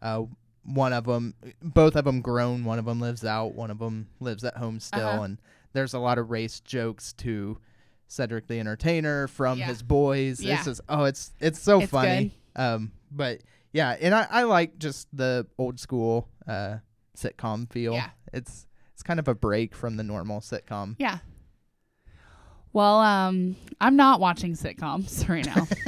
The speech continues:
Speaker 1: <laughs>
Speaker 2: I do watch a lot of Modern Family, but I don't, like, just binge it. That's just, like, a show that I just could watch any
Speaker 1: Yeah.
Speaker 2: all day or day. I am currently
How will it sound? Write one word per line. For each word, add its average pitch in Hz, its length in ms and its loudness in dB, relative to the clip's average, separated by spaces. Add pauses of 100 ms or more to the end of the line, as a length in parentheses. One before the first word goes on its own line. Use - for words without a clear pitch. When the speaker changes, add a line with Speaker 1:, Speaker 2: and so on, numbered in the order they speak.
(160)
Speaker 1:
<laughs> - 380 -6
Speaker 2:
I 240 100 6
do 277 180 4
watch 233 200 4
a 214 60 2
lot 180 200 0
of 180 60 -2
Modern 165 320 2
Family, 170 400 -4
but 175 140 -2
I 165 100 -4
don't, 170 220 -6
like, 165 180 -12
just 165 220 -14
binge 165 280 -6
it. 180 200 -4
That's - 160 -8
just, - 200 -14
like, 175 160 -14
a - 60 -16
show 175 420 -6
that 170 260 -12 (520)
I 175 160 -2
just 160 200 -14
could 160 140 -6
watch 156 240 -8
any 170 380 -8 (200)
Speaker 1:
Yeah. 131 280 -10
Speaker 2:
all 185 160 6
day 170 140 -2
or 156 100 -4
day. 190 260 -4 (800)
I 220 180 2
am 240 160 0
currently 311 460 4